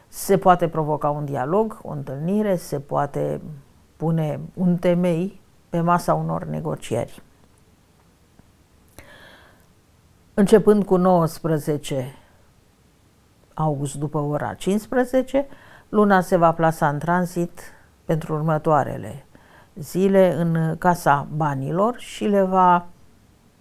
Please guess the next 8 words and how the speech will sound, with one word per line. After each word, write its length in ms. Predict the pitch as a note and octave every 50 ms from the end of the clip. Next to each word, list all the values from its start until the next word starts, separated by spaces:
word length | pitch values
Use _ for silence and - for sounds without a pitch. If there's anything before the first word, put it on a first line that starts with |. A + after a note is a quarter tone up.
| _ _ _ _ _ - - -
ascuți 640 | E3+ E3+ - - G#3+ G3 - - A#3 A#3 G3 - - - _ - - _ _ _ _ _ _ _ _ _ _ _ _ - - - -
mintea 460 | F3+ F#3 A#3 G#3+ F#3+ F3+ E3+ E3 E3
și 180 | - - D#3+
spiritul 640 | D#3+ - - - F3 E3+ F3 F#3+ F#3+ F#3+ - G#3+ G3+ G3+
pe 140 | G#3 -
ideea 600 | E3 E3 E3 D#3+ E3 F3+ F3+ F#3+ F#3+ F3+ F3+ F3+ - - - - - - - - - _
unor 360 | - F#3 F3 F#3 F#3 F3+ - -
speculații 840 | - - - - G3+ F3 - - D#3+ D#3 C#3 A2 - - - - -